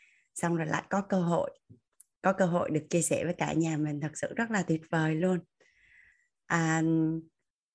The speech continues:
trước khi, à, bắt đầu những cái, à, chia sẻ, à, những cái, à, kiến thức mà anh được học từ các, các cái thầy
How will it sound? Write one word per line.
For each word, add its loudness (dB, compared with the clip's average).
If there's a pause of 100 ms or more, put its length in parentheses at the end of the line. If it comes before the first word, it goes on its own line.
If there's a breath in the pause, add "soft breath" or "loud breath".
(340)
trước 6
khi, 4
à, 6
bắt -2
đầu 4
những 2
cái, 2
à, 0 (380 soft breath)
chia 6
sẻ, 2 (420)
à, 0
những 0
cái, 2
à, 2
kiến 0
thức -2
mà 2
anh 0
được -2
học -6 (100)
từ -2
các, -12 (220)
các 2
cái -2
thầy 0